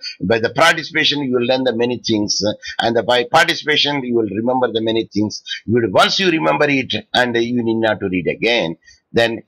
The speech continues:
if the exam is tomorrow also, or after some time also, you will be in a position to re-, write in a better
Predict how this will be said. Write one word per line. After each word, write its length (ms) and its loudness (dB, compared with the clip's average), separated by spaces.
if 160 -2
the 80 2
exam 340 2
is 220 -2
tomorrow 380 2
also, 240 -2
or 180 4
after 200 -8
some 260 -2
time 160 0
also, 320 0
you 160 2
will 80 -4
be 140 0
in 140 2
a 40 -2
position 440 0
to 100 -2
re-, 280 -4
write 400 0
in 220 2
a 340 0
better 420 0